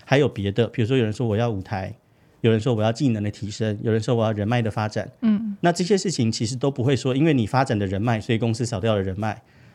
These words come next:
Speaker 1: 因为你学习的技能，所以公司少掉了技能。
Speaker 2: 嗯。
Speaker 1: 不会这样子。
Speaker 2: 嗯。
Speaker 1: 对，所以我觉得要去定义自己要的事情是什么，往往是真的要得到刚刚说的双赢或什么的第一步。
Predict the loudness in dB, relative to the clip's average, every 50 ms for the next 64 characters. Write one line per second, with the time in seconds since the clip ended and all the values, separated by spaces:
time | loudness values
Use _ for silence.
0 | 0 2 4 4 4 4 2 0 0 -2 -2 -2 0 0 0 0 0 0 0 0
1 | 0 0 0 0 2 2 2 2 0 0 0 0 -2 -2 -2 -2 -2 0 -2 -2
2 | -2 -2 -2 -2 -2 -6 -10 -18 _ _ _ _ -2 2 2 2 2 2 2 4
3 | 4 4 4 2 -2 -4 -6 -8 -12 -16 -20 _ _ _ _ _ _ 0 4 4
4 | 4 4 4 4 4 4 4 4 4 2 2 2 2 0 0 0 0 0 0 2
5 | 0 2 2 0 -2 -4 -6 -4 -4 -2 0 0 0 0 0 -4 -4 -4 -6 -6
6 | -6 -8 -6 -6 -6 -6 -8 -10 -10 -6 -4 -4 -2 -2 -2 -4 -4 -4 -2 0
7 | 0 0 0 0 -2 -2 -4 -2 -2 -2 -4 -4 -4 -4 -2 -2 -4 -4 -4 -4
8 | -6 -6 -4 -4 -2 -2 -2 -2 -4 -4 -4 -4 -4 -6 -8 -8 -6 -8 -8 -4
9 | -4 -4 -4 -4 -6 -8